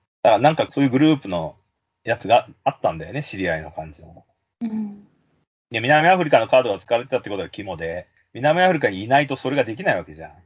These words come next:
Speaker 1: だから彼らなんじゃないかっていうふうにちょっと言われてる部分があって。で、しかも、イーシーサイトとかを、詐欺をやってたわけよ。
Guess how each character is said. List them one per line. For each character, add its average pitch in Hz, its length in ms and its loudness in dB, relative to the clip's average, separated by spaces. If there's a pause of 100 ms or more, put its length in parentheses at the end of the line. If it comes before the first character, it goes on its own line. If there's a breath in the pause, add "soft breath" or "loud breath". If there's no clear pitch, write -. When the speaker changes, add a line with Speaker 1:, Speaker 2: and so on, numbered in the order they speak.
(240)
Speaker 1:
だ 120 80 -10
か 123 60 -4
ら 104 200 -4
彼 131 200 -2
ら 113 120 0
な 92 100 -8
ん 85 60 -12
じ 82 80 -16
ゃ - 20 -14
な 82 80 -12
い 78 60 -14
か 80 180 -20
っ - 40 -20
て 90 80 -16
い 82 40 -14
う 78 40 -14
ふ - 20 -16
う - 40 -14
に 92 100 -16
ち - 40 -14
ょ 110 40 -14
っ - 20 -20
と - 80 -18
言 82 80 -12
わ 82 100 -8
れ 82 80 -14
て 82 80 -18
る 82 60 -14
部 80 140 -16
分 76 100 -20
が - 60 -20
あ - 20 -20
っ - 40 -20 (140)
て。 - 240 -20 (220)
で、 135 200 2
し - 100 -16
か 131 100 2
も、 127 460 2 (180)
イ 156 160 -2
ー - 20 -2
シ 180 180 -6
ー - 20 -4
サ 180 180 4
イ 151 100 0
ト 95 220 0
と - 100 -12
か 87 100 -2
を、 82 200 -4 (180)
詐 - 200 -2
欺 147 120 -2
を 92 40 -4
や 82 100 -4
っ - 40 -12
て 92 100 -12
た 82 80 -8
わ 78 100 -14
け - 120 -18
よ。 73 180 -18